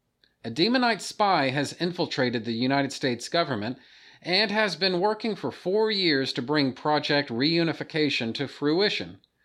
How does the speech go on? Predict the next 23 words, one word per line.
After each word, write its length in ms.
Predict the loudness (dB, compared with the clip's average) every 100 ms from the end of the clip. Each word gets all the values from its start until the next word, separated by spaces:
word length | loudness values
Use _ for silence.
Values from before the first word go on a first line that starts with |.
| _ _ -20 -8
While 200 | 0 2
watching 400 | 2 2 2 0
the 100 | 2
news 300 | 4 4 2
reports, 640 | 0 -4 -4 -6 -6 -8 -10 _ _
Voodoo 440 | -2 0 2 2
recognizes 760 | 2 0 0 -2 -2 -2 -6 -4
Vice 400 | 0 2 2 -2
President 680 | 0 0 0 -2 -2 -6 -4
Dan 340 | 0 0 0
Quayle 600 | -2 0 2 2 -2 -6 _ _ _
as 180 | -6 -4
the 120 | -4
Demonite 520 | 0 2 2 0 -2
spy. 500 | -6 0 0 0 -6 _ _ _ _ _ _
Meanwhile, 640 | -2 2 4 2 0 -6 -12 _ _ _ _ _ _ _ _ _ -2
Hellspawn 640 | 0 0 0 2 2 2 -2
and 240 | -6 -4
Pike 480 | 2 2 2 -2 -6
meet 260 | -2 0 2
with 200 | -2 -2
the 80 |
Demonite 560 | 0 2 4 4 2 0